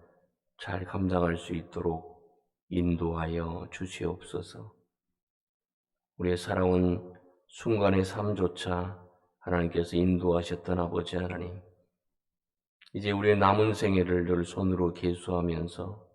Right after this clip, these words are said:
하나님이 원하시는 지혜로운 삶을 살아갈 수 있도록 성령 하나님께서 늘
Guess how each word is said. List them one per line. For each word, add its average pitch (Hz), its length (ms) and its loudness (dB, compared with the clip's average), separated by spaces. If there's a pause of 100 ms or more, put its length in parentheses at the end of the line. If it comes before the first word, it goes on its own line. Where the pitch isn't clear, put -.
(720)
하나님이 90 460 2
원하시는 92 640 2
지혜로운 101 580 0
삶을 90 400 2
살아갈 87 420 -4
수 85 200 -8
있도록 90 600 -8 (540)
성령 92 500 2
하나님께서 85 520 0
늘 82 480 -4